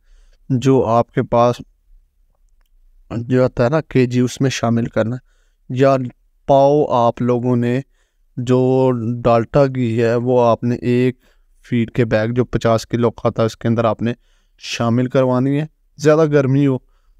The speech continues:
तो फिर ठंडे औकात में ये शामिल करवाएं, mostly सर्दियों में ज़्यादा कारामद होता है। न्यूट्रिशन से भरपूर, अ, खुराक, इसमें आपको ये भी बताते चलें कि देसी नुस्खा जात में आप लोग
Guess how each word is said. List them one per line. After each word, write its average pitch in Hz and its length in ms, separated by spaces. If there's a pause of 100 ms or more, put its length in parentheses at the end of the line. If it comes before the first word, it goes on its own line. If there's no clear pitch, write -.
(200)
तो 120 300
फिर 131 280 (400)
ठंडे 135 260
औकात 110 380
में 123 100
ये 123 60
शामिल 117 380
करवाएं, 117 340
mostly 131 520
सर्दियों 127 420
में 131 100
ज़्यादा 120 300
कारामद 110 640
होता 113 340 (920)
है। 85 140 (640)
न्यूट्रिशन 170 480
से 185 140
भरपूर, 151 560 (460)
अ, 135 200
खुराक, 123 520 (440)
इसमें 165 760
आपको 117 300
ये 135 100
भी 143 140
बताते 123 420
चलें 123 320
कि 135 80
देसी 120 360
नुस्खा 131 340
जात 117 320
में 120 240
आप 113 300
लोग 120 220